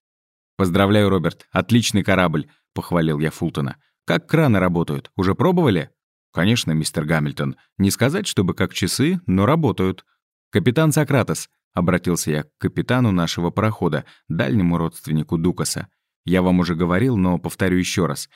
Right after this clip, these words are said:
Вы отвечаете за безопасность команды, пассажиров, судна и груза. Именно в такой последовательности. Во время погрузочно-разгрузочных работ посторонних на палубе или в трюмах быть не должно.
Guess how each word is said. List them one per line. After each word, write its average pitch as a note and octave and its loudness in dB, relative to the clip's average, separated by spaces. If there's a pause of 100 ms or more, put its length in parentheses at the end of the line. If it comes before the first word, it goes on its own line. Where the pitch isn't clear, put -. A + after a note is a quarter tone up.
(220)
Вы F2+ 2
отвечаете A#2 0
за G#2 2
безопасность F#2+ -2
команды, F#2+ 0
пассажиров, F#2+ -2
судна G#2+ 0
и F2+ 0
груза. E2+ -2 (340)
Именно G2+ 2
в - -8
такой B2 0
последовательности. D#2 -4 (180)
Во F#2+ 2
время F2+ 2
погрузочно-разгрузочных F2+ 0
работ A2+ -2
посторонних G2 0
на F#2 2
палубе E2+ 0
или E2 0
в - -6
трюмах C#3 0
быть F#2 -2
не G2+ 4
должно. G2 0